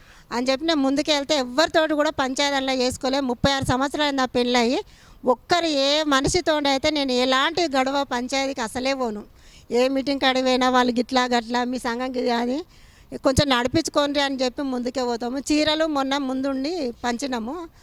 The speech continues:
అధ్యక్షురాలు లెక్క అని చెప్పి సంఘంలో ఉన్నావు కదా అని, అని పంచినాము. "ఏమైంది చీరలు కొందరికే ఇచ్చిర్రు కొందరికే" అంటే, "రేవంత్ రెడ్డి ఇట్లనే పెట్టిండు, సంఘాలు ఉన్నోళ్ళ వాళ్ళకే ఇయ్యాలి" అని అన్నారు,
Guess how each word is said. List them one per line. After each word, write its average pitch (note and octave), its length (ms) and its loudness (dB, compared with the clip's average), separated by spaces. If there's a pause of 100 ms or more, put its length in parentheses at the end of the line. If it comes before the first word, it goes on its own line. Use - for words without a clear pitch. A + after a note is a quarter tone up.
(320)
అధ్యక్షురాలు B3+ 520 -2
లెక్క C4+ 200 -2
అని C4 260 0
చెప్పి B3 160 -4
సంఘంలో A#3+ 880 0
ఉన్నావు A#3+ 280 0
కదా A#3 240 0
అని, C4+ 400 -4 (400)
అని B3+ 120 -4
పంచినాము. C4+ 500 -2
"ఏమైంది D#4+ 500 2 (120)
చీరలు D4 300 2
కొందరికే C4+ 460 0
ఇచ్చిర్రు C#4+ 280 -4
కొందరికే" C4 340 -2
అంటే, B3 420 0 (480)
"రేవంత్ D4+ 380 2
రెడ్డి E4 200 2
ఇట్లనే D4+ 360 0
పెట్టిండు, C#4+ 360 -2
సంఘాలు C#4+ 440 -2
ఉన్నోళ్ళ C#4+ 320 0
వాళ్ళకే C#4 440 0
ఇయ్యాలి" C4 340 0
అని B3 140 0
అన్నారు, A#3+ 600 0